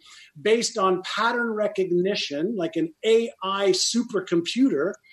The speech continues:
Um, we're doing that all the time. And so when we're talking about, you know, changing behavior,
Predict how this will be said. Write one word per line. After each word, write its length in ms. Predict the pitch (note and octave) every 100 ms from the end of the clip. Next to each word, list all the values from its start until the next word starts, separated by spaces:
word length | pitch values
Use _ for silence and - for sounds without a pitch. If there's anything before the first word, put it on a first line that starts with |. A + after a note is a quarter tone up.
| - _ _
Um, 420 | F#3+ F3+ F#3 F#3 F#3+
we're 120 | G3+ A#3+
doing 200 | A#3+ A#3
that 140 | A3 G3
all 140 | G3+
the 100 | G#3
time. 440 | G#3+ C4+ B3 C3 A#2 _ _ _ _ _ -
And 160 | G#3 -
so 340 | G#3+ G#3+ G#3
when 240 | G#3 G#3 G3+
we're 180 | G3
talking 500 | F#3+ - B3+ D4+ C#4+
about, 420 | B3 G3 F#3+ F#3+ F#3+ - _ _
you 100 | -
know, 140 | F#3+ F3+
changing 720 | - - A3+ B3+ A#3+ A3+ E3+
behavior, 1040 | F#3 E3+ - F#3 A3+ A3+ C#3 B2 C3+ A#3